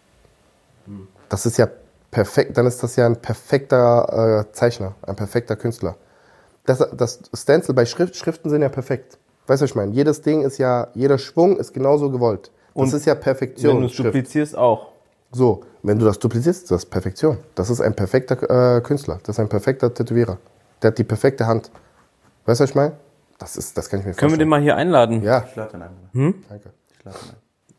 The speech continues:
Speaker 2: Der
Speaker 1: Also
Speaker 2: darf
Speaker 1: wenn
Speaker 2: nicht
Speaker 1: Leute wirklich freihändig Sch-, Schriften tätowieren können und nicht irgendwelche Schreibschriften oder deine Schrift. Zum Beispiel, ich hatte auch mal einen Tätowierer, der seine Schrift tätowiert hat. Weißt du, was ich meine? Weil er eine coole Schwungschrift hat. Ja, die konnte er auch tätowieren.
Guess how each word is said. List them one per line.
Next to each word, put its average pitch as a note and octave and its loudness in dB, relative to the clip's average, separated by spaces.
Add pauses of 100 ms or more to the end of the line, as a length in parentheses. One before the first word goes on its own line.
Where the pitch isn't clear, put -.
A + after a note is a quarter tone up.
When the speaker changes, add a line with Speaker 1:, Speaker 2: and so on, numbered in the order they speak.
Speaker 2:
Der G2 -6
Speaker 1:
Also A2+ -2
Speaker 2:
darf A#2 2
Speaker 1:
wenn D3+ 4
Speaker 2:
nicht D#3 6
Speaker 1:
Leute D3+ 0
wirklich C#3+ -6 (120)
freihändig C3 0
Sch-, - -10
Schriften D3 -4
tätowieren B2+ -4
können C#3 -6
und B2+ 0
nicht E3 -2
irgendwelche B2 -2
Schreibschriften A#2+ -2 (360)
oder A#2 2
deine B2 2
Schrift. - -8 (540)
Zum - -4
Beispiel, G#2 -2 (340)
ich - -8
hatte C3+ 2
auch C3 4
mal C3+ 4
einen A#2+ 0
Tätowierer, A#2+ -2
der G#2+ 0
seine A2+ 2
Schrift - -6
tätowiert F2+ -4
hat. A2 -6
Weißt G#2 -4
du, - -2
was A2 -6
ich - -12
meine? A2 -2
Weil G#2 2
er G#2+ 2
eine G#2 -2
coole B2+ 2 (480)
Schwungschrift - 0
hat. G2+ -2
Ja, G2+ 2
die G#2+ -2
konnte B2 2
er F2+ 6
auch A2 0
tätowieren. E2+ -6